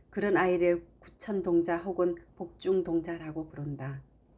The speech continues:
인간 세계에 다 왔지만 부모의 잘못된 판단으로 아이는 구천을 헤매게 되는데 아이에게는 얼마나 억울한 일이겠는가.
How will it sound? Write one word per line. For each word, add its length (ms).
인간 240
세계에 420
다 200
왔지만 640
부모의 320
잘못된 540
판단으로 680
아이는 340
구천을 440
헤매게 340
되는데 560
아이에게는 580
얼마나 580
억울한 460
일이겠는가. 760